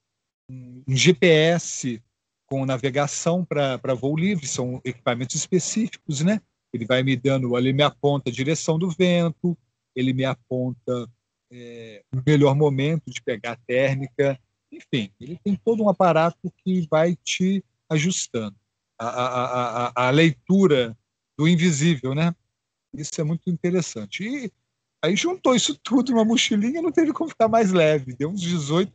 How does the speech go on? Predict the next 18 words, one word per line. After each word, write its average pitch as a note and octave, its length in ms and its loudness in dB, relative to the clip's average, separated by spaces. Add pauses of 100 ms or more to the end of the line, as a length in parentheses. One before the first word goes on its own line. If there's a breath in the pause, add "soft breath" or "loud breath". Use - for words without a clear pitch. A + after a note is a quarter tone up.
(140)
quilos D3+ 260 -4
aí. A2 180 -4 (320)
Fora C#4 160 2
os G3+ 100 -4
outros A3 240 -2
equipamentos F#3 440 -2
que F#3 80 -10
você G3 120 -14
tem G#3+ 160 -6
que F#3 180 -6
ir. C#3+ 100 0
Uma B3+ 160 -2
bota E3 520 4 (120)
é C3+ 200 -2
muito C#3 240 -8 (140)
pertinente, F#3 760 -2 (540)
uma G3+ 80 -2 (120)
calça, E3 640 2